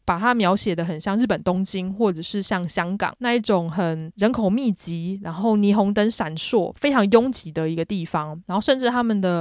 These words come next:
呃，地上会冒着蒸汽啊，然后巷弄里面会有一些犯罪的事情产生。而他们当时借镜的一个地点呢，就是香港，然后有些地方会呈现出香港九龙城寨的一种风貌。呃，如果大家有看过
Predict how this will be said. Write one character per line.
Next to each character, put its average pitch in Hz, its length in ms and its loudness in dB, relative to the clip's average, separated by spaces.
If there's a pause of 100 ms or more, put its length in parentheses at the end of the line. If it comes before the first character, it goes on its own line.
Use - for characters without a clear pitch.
呃， 180 120 -4
地 247 140 -4
上 214 160 2
会 202 80 0
冒 214 220 2
着 170 80 0
蒸 190 260 -2
汽 190 320 -6
啊， 156 180 -4
然 156 100 -2
后 170 40 0
巷 208 240 0
弄 202 140 2
里 160 60 -4
面 180 160 -2
会 202 160 0
有 160 120 0
一 156 40 -4
些 190 160 -2
犯 190 180 -2
罪 185 180 0
的 160 80 0
事 190 200 -4
情 165 340 -8
产 - 300 -8
生。 180 440 -2
而 262 160 0
他 349 220 2
们 196 400 0
当 262 180 4
时 185 280 0
借 226 260 2
镜 196 260 -2
的 170 140 0
一 165 160 -4
个 165 180 -2
地 208 200 -4
点 151 240 -6
呢， 151 200 -6
就 196 160 0
是 180 200 -4
香 170 280 -6
港， - 160 -6
然 180 60 -10
后 208 80 0
有 180 180 2
些 214 200 0
地 214 160 -6
方 196 200 2
会 214 140 0
呈 185 220 -4
现 190 180 -2
出 202 160 0
香 208 220 -2
港 165 240 -4
九 160 240 -2
龙 160 200 -2
城 175 300 -6
寨 190 320 2
的 196 100 0
一 220 60 2
种 185 160 -2
风 175 240 -6
貌。 185 240 -4
呃， - 100 -4
如 220 160 4
果 330 120 6
大 294 180 2
家 240 180 -2
有 214 160 0
看 190 360 -6
过 175 340 0